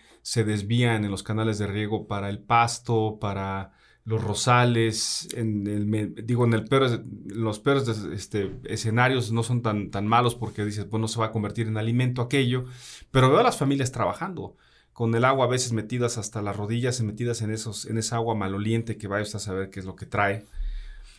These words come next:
Eh, y, y sí me, sí pienso en que toda esa zona, eh, podría, eh, doctor, ser perfectamente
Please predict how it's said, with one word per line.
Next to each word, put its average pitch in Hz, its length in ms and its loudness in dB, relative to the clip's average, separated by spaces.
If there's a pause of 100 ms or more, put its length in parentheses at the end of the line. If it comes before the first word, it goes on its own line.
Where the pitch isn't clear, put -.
(120)
Eh, 113 400 4
y, 135 320 -2
y 131 120 -2
sí 214 240 2
me, 208 220 0
sí 180 200 2
pienso 160 760 4
en 117 280 2
que 117 140 0
toda 170 400 4
esa 151 240 0
zona, 104 600 2 (1120)
eh, 117 200 0
podría, 143 880 4 (1000)
eh, 110 240 -4
doctor, 113 340 -2
ser 135 300 0
perfectamente 123 1080 2